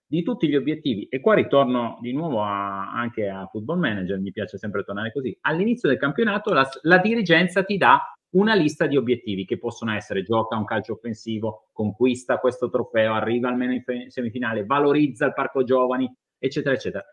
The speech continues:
Ci deve essere una carta, un contratto che tu fai con il tuo allenatore, con il tuo staff, e dici: "Devi fare qualcosa". Purtroppo non abbiamo visto valorizzare molto Vlahovic, che io sono d'accordo con te, Virgi, è più forte di Højlund.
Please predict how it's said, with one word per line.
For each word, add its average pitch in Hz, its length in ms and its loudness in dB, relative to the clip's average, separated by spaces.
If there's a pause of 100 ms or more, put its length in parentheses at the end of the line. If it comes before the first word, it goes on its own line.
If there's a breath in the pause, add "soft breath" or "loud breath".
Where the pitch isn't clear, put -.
(120)
Ci - 180 0
deve 226 300 8
essere 120 280 0
una 143 220 0
carta, 175 380 2
un 139 100 2
contratto 202 880 4
che 160 140 -2
tu 160 160 -2
fai 131 280 4
con 113 160 -6
il 101 140 -8
tuo 123 440 2 (280)
allenatore, 117 680 -2
con 110 160 -6
il 95 120 -6
tuo 202 160 2
staff, 147 340 -2 (400 loud breath)
e 208 140 2
dici: 180 520 -2 (280)
"Devi 165 280 0
fare 117 240 -2
qualcosa". 107 400 -6
Purtroppo 247 580 2
non 196 200 4
abbiamo 190 340 4
visto 170 280 -2
valorizzare 123 500 0
molto 117 480 -4
Vlahovic, 113 460 -4
che 104 260 -12
io 110 140 -6
sono 92 180 -12
d'accordo 90 240 -8
con 92 140 -8
te, 104 100 -8
Virgi, 95 300 -8
è - 600 -16
più - 140 -14
forte 90 300 -12
di 82 100 -8
Højlund. 92 400 0